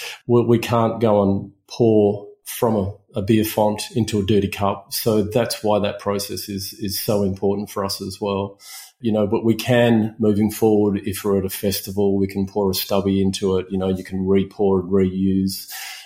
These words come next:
That's fine. But as soon as beer fonts are involved on an O H and S level, we have to use a new cup every time. So, yeah, that, that return for us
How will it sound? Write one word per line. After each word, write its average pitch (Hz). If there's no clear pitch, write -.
That's 101
fine. 98
But 95
as 98
soon 107
as 101
beer 101
fonts 98
are 101
involved 98
on 98
an 98
O 95
H -
and 98
S -
level, 95
we 95
have -
to 101
use 95
a 104
new 98
cup 98
every 92
time. 92
So, 113
yeah, 117
that, 120
that 135
return 135
for 147
us -